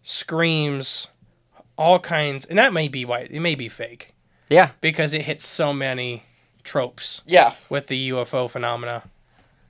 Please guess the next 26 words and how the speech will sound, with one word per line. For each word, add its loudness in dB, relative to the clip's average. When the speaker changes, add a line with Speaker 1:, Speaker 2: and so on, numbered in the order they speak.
Speaker 1:
Um, 0
if, -2
like -2
you -4
said, -2
he's -8
being -4
sincere, 0
I -2
think -10
they -8
definitely -6
had -4
a -4
bad 4
thing -4
happening. -6
And -4
I -2
don't -2
think -8
they -4
may -2
have -4
realized 0
how -2